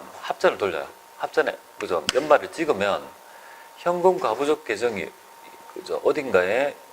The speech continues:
있나요? 여기 있네요. 그죠? 여기 있잖아요. 그죠? 그러니까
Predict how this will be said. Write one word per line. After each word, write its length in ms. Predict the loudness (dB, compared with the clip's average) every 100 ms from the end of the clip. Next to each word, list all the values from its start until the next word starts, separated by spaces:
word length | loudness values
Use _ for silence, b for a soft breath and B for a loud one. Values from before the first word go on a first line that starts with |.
| -20 -20 -20 -20 -20 -18 -6
있나요? 380 | -2 0 0 0
여기 160 | -2 -2
있네요. 200 | -2 -2
그죠? 240 | -4 -8 -10 -20 -20 -20 B B B B -20 -16 -8
여기 120 | -6
있잖아요. 280 | -2 0 0
그죠? 260 | -2 -4 -6 -10 -20 -20 -20 -20 -20 -20 -20 -20 -20 -20 -12
그러니까 400 | -6 0 0 0